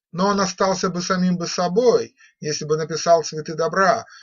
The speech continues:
Его внимание привлекало не зло само по себе, но красота зла и бесконечность зла. С беспощадной точностью изображая душу современного человека, Бодлер в то же время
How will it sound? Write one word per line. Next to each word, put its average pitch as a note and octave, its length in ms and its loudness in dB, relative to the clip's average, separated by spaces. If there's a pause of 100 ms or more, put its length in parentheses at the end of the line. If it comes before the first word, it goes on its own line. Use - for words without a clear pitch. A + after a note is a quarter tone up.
(120)
Его G3 300 0
внимание F#3+ 540 0
привлекало F3+ 560 0
не F3+ 140 0
зло G#3 280 6
само B2 320 -6
по A#2+ 80 -8
себе, A#2 400 -4
но B2+ 180 -12
красота D#3 640 0
зла A2 420 -4
и A2 40 -10
бесконечность A#2+ 920 -6
зла. A2 380 -6 (520)
С C3+ 120 -12
беспощадной E3+ 880 -2
точностью D#3+ 720 -2
изображая D3+ 640 2
душу D3 340 -8
современного C#3+ 680 -8
человека, C#3 680 -6
Бодлер C#3 580 -2
в - 100 -18
то D#3 180 2
же C3 160 -6
время C#3 500 -10